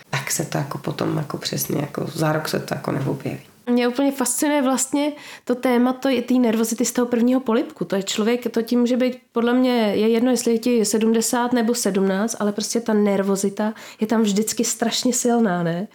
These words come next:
Speaker 1: Naprosto.
Speaker 2: Že jo?
Speaker 1: Já si myslím, že to je prostě něco, co tam prostě být musí.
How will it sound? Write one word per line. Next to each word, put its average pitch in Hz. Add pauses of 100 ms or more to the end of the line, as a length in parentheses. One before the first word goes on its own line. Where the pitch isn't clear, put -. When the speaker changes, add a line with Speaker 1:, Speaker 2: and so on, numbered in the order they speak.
(160)
Speaker 1:
Naprosto. 202
Speaker 2:
Že 214
jo? 262 (260)
Speaker 1:
Já -
si -
myslím, 180
že - (120)
to 165
je 170
prostě 175
něco, 156
co 175
tam 156
prostě 151
být 151
musí. -